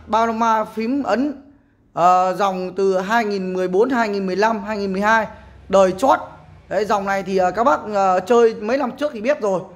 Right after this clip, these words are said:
Nhưng con này thì lồi đồng cối đá luôn. Đấy, giá chỉ trên hai triệu một chút thôi. Tầm giờ thì giá nào em cũng bán.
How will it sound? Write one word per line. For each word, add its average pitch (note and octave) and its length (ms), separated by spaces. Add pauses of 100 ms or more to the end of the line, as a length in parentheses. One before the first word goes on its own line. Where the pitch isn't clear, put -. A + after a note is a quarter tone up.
(280)
Nhưng A#3 160
con A#3+ 140
này F#3+ 120
thì F3 80
lồi F3+ 180
đồng F3+ 220
cối G#3 120
đá G#3+ 200
luôn. B3 180 (460)
Đấy, G3 200
giá G#3 320
chỉ F#3 60 (140)
trên A#3+ 180
hai A3 180
triệu A3 200
một F3+ 160
chút C#4+ 160
thôi. A3+ 140 (440)
Tầm F#3+ 200
giờ G3+ 200
thì F#3+ 140
giá G#3 160
nào A#3 200
em G#3 160
cũng A#3+ 140
bán. A#3+ 260